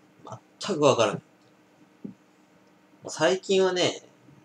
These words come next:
ウイスキーも飲んでるんだけど、あの、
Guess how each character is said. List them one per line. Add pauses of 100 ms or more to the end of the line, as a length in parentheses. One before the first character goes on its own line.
(200)
ウ
イ
ス
キ
ー
も
飲
ん
で
る
ん
だ
け
ど、 (1300)
あ
の、